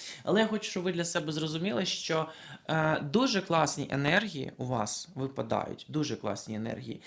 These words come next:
І, е, але ось фінансова історія буде дуже важка. Тому з-, зупиніться.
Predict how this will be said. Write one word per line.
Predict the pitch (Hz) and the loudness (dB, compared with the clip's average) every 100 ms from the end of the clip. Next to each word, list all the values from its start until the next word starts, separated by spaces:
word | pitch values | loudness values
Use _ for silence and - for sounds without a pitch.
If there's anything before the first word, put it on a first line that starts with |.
| - - - | -16 -18 -4
І, | 180 190 190 185 | 0 4 6 6
е, | - - 165 160 160 160 156 - - | 6 6 6 6 4 4 2 -2 4
але | 160 175 190 | 6 8 6
ось | - 175 - - | 6 4 2 0
фінансова | - 180 233 285 277 175 139 123 120 | 2 4 4 2 0 0 2 0 0
історія | 110 - 131 120 110 107 - - - 143 | -4 -6 -6 -4 -2 -2 -4 -14 -12 -2
буде | 208 165 | 0 0
дуже | 147 143 | -2 -2
важка. | 120 107 - - - _ - | -4 -6 -6 -10 -16 _ -6
Тому | 156 185 220 - - | 0 2 2 -2 -8
з-, | 131 135 160 | -8 -4 -4
зупиніться. | 151 170 170 143 101 - - | -2 -2 -2 -2 -4 -6 -8